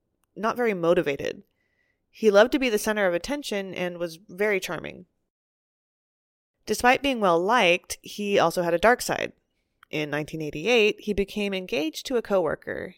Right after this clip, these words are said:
and they planned an elaborate two hundred fifty plus person wedding, with his fiancée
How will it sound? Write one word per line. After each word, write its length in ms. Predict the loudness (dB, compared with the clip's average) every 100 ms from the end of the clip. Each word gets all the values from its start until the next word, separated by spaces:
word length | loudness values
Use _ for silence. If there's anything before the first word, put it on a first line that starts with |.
| _ -8
and 320 | -4 -4 -2
they 140 | -2
planned 400 | -2 -4 -2 -2
an 100 | -2
elaborate 720 | -2 0 2 2 4 2 0
two 180 | -8 -8
hundred 340 | -6 -6 -6
fifty 280 | -4 -4 -6
plus 520 | -6 -2 0 0 -4 -6
person 360 | -6 -4 -2
wedding, 440 | 0 0 0 -8 -18 _ _ _ _ _ _ _ _
with 160 | 0
his 200 | 0 -2
fiancée 600 | -4 0 0 2 2 0